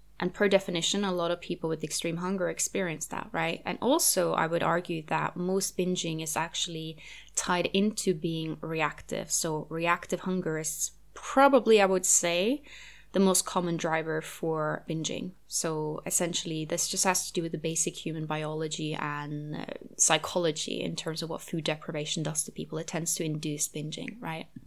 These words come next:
But I will talk more about this specific topic actually in a soon-to-come episode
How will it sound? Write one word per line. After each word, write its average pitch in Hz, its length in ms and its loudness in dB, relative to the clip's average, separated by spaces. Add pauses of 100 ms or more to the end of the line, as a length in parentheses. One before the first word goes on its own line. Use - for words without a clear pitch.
(300)
But 196 100 10
I 185 80 12
will 180 140 8
talk 196 260 2
more 208 380 6
about 180 320 4
this 202 140 4
specific - 500 0
topic 160 360 -4
actually 165 440 0
in 160 340 -2
a 160 240 0
soon-to-come 202 1200 4
episode 170 720 0